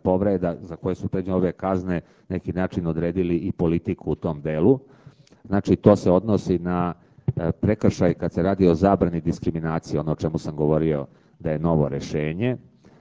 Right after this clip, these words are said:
Zatim, ako poslodavac nije zaključio ugovor o radu sa zaposlenim, znači rad na crno, ako nije dostavio fotokopiju prijave na obavezno socijalno osiguranje, to je opet ovaj rad na crno,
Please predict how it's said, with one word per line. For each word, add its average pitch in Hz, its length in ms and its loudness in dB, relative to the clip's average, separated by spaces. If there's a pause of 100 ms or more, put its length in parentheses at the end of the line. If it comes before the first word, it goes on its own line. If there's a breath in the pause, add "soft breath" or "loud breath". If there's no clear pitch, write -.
(280 soft breath)
Zatim, 98 520 2
ako 104 280 4
poslodavac 95 720 2
nije 101 200 4
zaključio 92 580 4
ugovor 82 340 2
o 80 80 0
radu 82 380 -2
sa 69 160 -14
zaposlenim, 90 680 -8
znači 69 280 -16
rad 69 200 -8
na 69 100 -10
crno, 78 460 -4 (1300 soft breath)
ako 117 320 4
nije 110 220 4
dostavio 101 500 4
fotokopiju 95 680 2
prijave 98 380 -2
na 87 120 -4
obavezno 90 340 -2
socijalno 80 420 -4
osiguranje, 76 720 -4
to 82 60 -2
je 92 40 4
opet 87 240 -2
ovaj 82 200 0
rad 80 220 -4
na 73 80 -10
crno, 78 480 -6